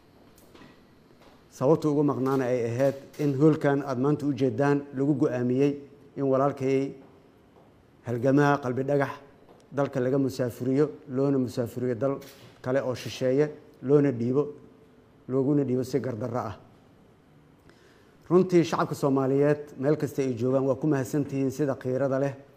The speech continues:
sida wadaninimada leh, sida ehelnimada leh, sida walaaltinimada leh aad uga gubateen oo aad uga dhiidhiseen. Runtii aniga markaan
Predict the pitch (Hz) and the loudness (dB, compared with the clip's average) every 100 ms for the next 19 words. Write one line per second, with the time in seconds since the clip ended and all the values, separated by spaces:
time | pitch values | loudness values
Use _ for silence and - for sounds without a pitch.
0 | _ - 139 139 131 123 131 139 139 131 | _ -6 -2 0 0 0 -2 0 0 0
1 | 143 - - - - - 139 143 127 127 | -2 -4 -18 -20 -14 -6 -4 -4 -2 -2
2 | 135 139 131 135 131 143 127 127 120 131 | -2 0 -2 -2 -2 -2 0 -2 -4 -4
3 | 139 131 131 131 127 123 135 131 131 131 | -2 -2 -4 -6 -6 -2 -2 -2 -2 -2
4 | 147 139 - - - - 135 135 123 131 | -2 -2 -10 -20 -16 -8 -4 -4 -6 -8
5 | 135 131 117 117 - 113 98 - - - | -4 -4 -4 -6 -4 -6 -8 -18 -20 -20
6 | - - _ - 160 170 170 151 147 151 | -20 -20 _ -2 2 2 2 2 2 0
7 | - - - - - _ _ _ _ _ | -4 -18 -20 -20 -20 _ _ _ _ _
8 | _ _ _ 139 160 160 160 156 139 139 | _ _ _ 0 4 4 2 0 0 0